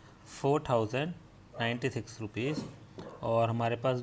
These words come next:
जो इसका रेट दे रखा है वो भी इस बार मिक्स फ्रैक्शन में ट्वेल्व एंड हाफ परसेंटेज दे रखा है। और हमारे पास जो इसका टाइम दे रखा है वो कितना दे रखा है,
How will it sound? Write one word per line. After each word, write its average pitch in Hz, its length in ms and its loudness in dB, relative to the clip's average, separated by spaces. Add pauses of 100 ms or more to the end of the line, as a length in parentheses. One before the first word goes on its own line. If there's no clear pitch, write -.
जो 120 200 2
इसका 113 600 4
रेट 131 280 2
दे 135 100 2
रखा 123 240 0
है 123 60 2
वो 120 120 2
भी 127 120 0
इस 120 60 -2
बार 123 180 2
मिक्स 117 220 -4
फ्रैक्शन 120 300 -2
में 147 160 -4 (400)
ट्वेल्व 127 220 4
एंड 123 180 2
हाफ 113 500 2 (260)
परसेंटेज 113 440 -2
दे 110 80 0
रखा 110 240 -2
है। 156 120 -2 (500)
और 113 180 2
हमारे 123 280 0
पास 135 400 -4
जो 120 320 0
इसका 113 340 2 (140)
टाइम 120 260 -2
दे 120 80 -2
रखा 113 220 -4
है 113 140 4
वो 117 180 -2
कितना 117 260 -4
दे 110 100 -2
रखा 110 240 -4
है, 165 140 0